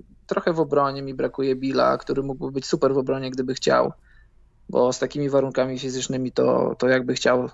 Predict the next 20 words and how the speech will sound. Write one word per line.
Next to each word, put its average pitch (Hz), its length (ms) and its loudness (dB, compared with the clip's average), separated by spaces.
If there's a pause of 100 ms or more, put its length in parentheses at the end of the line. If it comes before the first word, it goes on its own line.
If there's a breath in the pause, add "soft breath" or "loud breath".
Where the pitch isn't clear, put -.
(100)
chociaż 175 240 0
troszkę, 156 360 2
parę 135 240 0
procent 131 340 -8
poświęcić 131 460 -10
swojej 127 220 -4
energii, 123 360 -6
to, - 340 -2 (120)
to, 123 120 0
to - 140 -2
by 143 120 -2
z - 60 -6
pożytkiem 139 440 0
i 147 40 0
dla 143 160 2
niego, 135 280 0
i 135 60 2
dla 135 120 2
drużyny. 131 440 -2 (840 loud breath)
A 98 580 -2